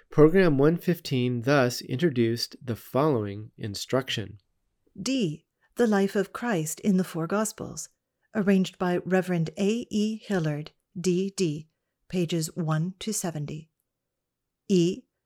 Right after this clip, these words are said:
Speaker 2: The Savior of the World, Volume One, pages one to fifty-two, with Bible text. See index.
Speaker 1: Notice that Hillard's text is no longer an alternative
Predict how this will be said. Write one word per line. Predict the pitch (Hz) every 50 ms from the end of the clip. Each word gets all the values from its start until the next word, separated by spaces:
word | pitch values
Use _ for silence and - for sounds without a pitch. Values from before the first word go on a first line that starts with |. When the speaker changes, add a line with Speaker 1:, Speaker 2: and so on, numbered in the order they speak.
| _ -
Speaker 2:
The | 175 190
Savior | - - 180 165 160 165 165
of | 160 160
the | 180 180
World, | 160 165 160 156 151 160 185 214 - - - -
Volume | 156 143 170 165 165 170 180 185 185 202
One, | 247 262 202 156 147 - - _ _ _ _ _ -
pages | 214 214 196 208 202 190 202
one | 190 185 202 226 277 302 285
to | - 220
fifty-two, | 190 - 208 196 - - 214 202 - - 175 151 147 156 - _ _ _ _ _ _ _
with | - 254 247 -
Bible | 247 247 233 202 175 151
text. | 151 - 160 - - - - - - - - _ _ _ _ _
See | _ - - - 180 160 165
index. | - - 196 165 156 151 - - - - - - - _ _ _ _ _ _ _ _ _ _ _ _ _ -
Speaker 1:
Notice | 147 165 190 185 170 151 -
that | - 135 123 -
Hillard's | - 151 180 202 190 160 131 - -
text | - - 170 165 131 120 - - -
is | 123 110 117
no | 127 139 151
longer | 151 151 151 151 139 135 139
an | 131 - 135 127 127
alternative | 127 - - 131 120 117 - _ - - 175 202 226 214 135 113 101 98 - -